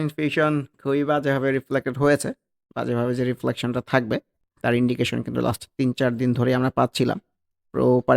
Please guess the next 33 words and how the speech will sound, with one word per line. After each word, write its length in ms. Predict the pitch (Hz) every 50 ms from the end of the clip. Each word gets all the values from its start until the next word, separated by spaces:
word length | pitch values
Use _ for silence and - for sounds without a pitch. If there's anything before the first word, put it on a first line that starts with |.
| 127
একটা 120 | 117 - 123 123
আপসুইং 240 | - - - 127 127 120
হয়েছে, 280 | 120 123 123 - - 127 127 123 - - - 123
একটা, 200 | - _ - 123 120 117
দুইটা, 180 | 120 - 127 123 - -
তিনটা 260 | 135 135 135 - 139 -
ফেজে 240 | - 131 127 123 131 120
আপসুইং 240 | 120 - - 120 120 120 -
হয়েছে। 220 | 117 113 113 - - - _ _ _ _ _ _ _ _ _ _
normally 280 | 117 117 117 113 117 117 -
সবসময় 300 | 117 - - 123 117 117 117
যেটা 160 | 120 - 117 110 120
বলি 200 | 123 123 120 - - _ _ _ _ _ _ _ _ _ _ _ _ - 110
যে 60 | 117 117
একটা 120 | - - 123 120
আপসুইংয়ে 340 | 120 - - 117 117 117 117 -
তিনটা 200 | 127 117 - 117 113
চারটা 280 | - 120 - _ - 101 - - _ _ _ _ _ _ _ _ _ _ -
ফেজের 280 | 127 120 117 123 120 117 120
বেশি 160 | 123 - - -
কিন্তু 180 | 127 120 - 135 127 -
হয় 160 | 135 147 139 -
না। 40 | - - _ _ _ _ _ _ -
তিন 120 | 135 131 131 127
দিন 120 | 131 131 131 131 131
ধরে 140 | 131 127 131 131
সেল 160 | - 127 127 127 123 -
সিনোটাইপ 400 | 127 127 131 127 - 127 123 - _ -
থাকার 220 | 135 123 - 131 123 -
পরে 140 | 131 127 156 156
আজকে 140 | 160 - - 113
কিন্তু 140 | 113 - 123 123
ম্যাক্সিমাম 260 | 123 - - - 117